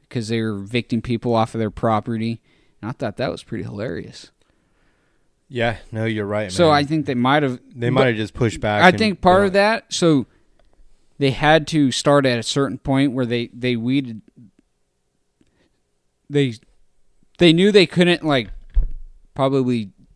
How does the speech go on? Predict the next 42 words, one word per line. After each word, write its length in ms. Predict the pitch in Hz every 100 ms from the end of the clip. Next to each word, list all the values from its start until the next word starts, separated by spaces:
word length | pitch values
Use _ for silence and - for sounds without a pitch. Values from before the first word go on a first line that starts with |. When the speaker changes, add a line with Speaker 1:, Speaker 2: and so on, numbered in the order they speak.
| _ _ _ _
Speaker 1:
just 280 | - 131 -
cut 220 | - 139
it 80 | 131
and 120 | 120
say, 220 | - 127 117
"Yeah, 280 | 107 117 110
we're 180 | 113
gonna 140 | 110 107
start 360 | - 117 101 _ _
watching 400 | 98 107 - 113
over 180 | 107 107
people." 380 | 123 113 110
I 100 | 113
think 220 | 110 143 131
they 100 | 113
probably 280 | 120 120
had 80 | 117
to 80 | 107
slowly 640 | - 120 113 120 120 117 - _ _ _ _ _ _ _ _ - _ _ _ _ _ _ -
ease 340 | 131 131 123
that 240 | 120 117
in, 460 | 113 117 117 120 117
you 120 | 113
know, 200 | 110 107
in 120 | 110 110
our 200 | 104 95
educational 760 | 117 107 - 117 110 - 110
system 580 | - 110 - - 110 110
with, 220 | 104 92 -
you 140 | 107
know, 340 | 104 98 95 -
the 200 | 104 104
authority's 680 | 101 - 127 120 117 113 107
always 400 | 107 107 98 -
right, 260 | 123 117 101
you 80 |
don't 200 | 107 95 -
question 500 | - 120 - 120 113
it, 300 | 113 113 -
yada, 300 | 107 107 104
yada, 300 | 104 107 101
yada, 540 | 110 113 110 110 107